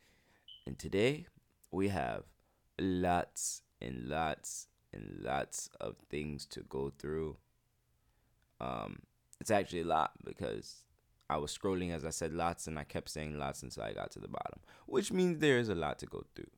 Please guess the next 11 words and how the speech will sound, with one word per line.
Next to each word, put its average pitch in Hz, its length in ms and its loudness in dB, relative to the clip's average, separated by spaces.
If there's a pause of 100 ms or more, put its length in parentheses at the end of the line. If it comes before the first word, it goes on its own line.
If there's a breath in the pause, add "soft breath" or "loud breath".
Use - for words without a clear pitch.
(480 soft breath)
So - 240 -8
let's 73 180 -4
catch - 280 2
up 120 160 2
real 123 120 2
quick, - 360 -4 (680)
and 127 160 4
then 104 200 6
let's 101 220 4
get 98 200 4
into 90 640 0